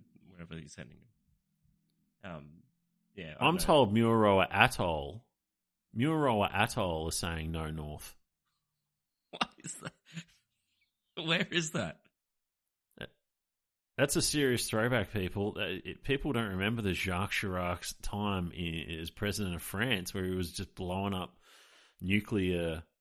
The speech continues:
Speaker 2: uh, shit down on this thing in the Pacific. It's an island.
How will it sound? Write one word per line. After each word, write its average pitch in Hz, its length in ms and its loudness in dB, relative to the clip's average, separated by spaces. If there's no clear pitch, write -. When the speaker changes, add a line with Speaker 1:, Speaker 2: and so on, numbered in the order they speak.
Speaker 2:
uh, 80 140 -6
shit - 460 2
down 95 200 -4
on 87 120 -4
this - 320 -8
thing 107 180 -2
in 98 80 0
the 90 60 -2
Pacific. - 680 4
It's - 100 -12
an 117 120 -6
island. 90 540 -6